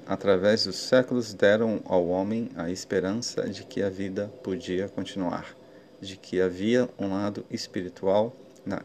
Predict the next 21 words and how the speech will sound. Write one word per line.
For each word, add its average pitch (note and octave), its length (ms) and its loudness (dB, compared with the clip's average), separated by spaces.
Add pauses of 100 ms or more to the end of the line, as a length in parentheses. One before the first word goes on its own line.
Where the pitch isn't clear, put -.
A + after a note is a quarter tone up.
existência, A2 800 -2 (600)
de G#2 160 -8
que - 300 -6
a F#2+ 240 0
atividade G2+ 720 0
das G2+ 220 0
trocas G#2 420 0
comerciais F#2+ 720 0
e F#2 60 -6
dos - 240 -14
lucros G2+ 600 -2 (380)
não B2 240 2
era F#2+ 220 4
tudo F2+ 260 -8
na F2+ 140 -6
vida. F2 300 -8 (1300)
Além G#2 220 0
disso, B2+ 380 -2 (480)
L. C3 260 8
Ron A2+ 320 4
Robert A2+ 400 8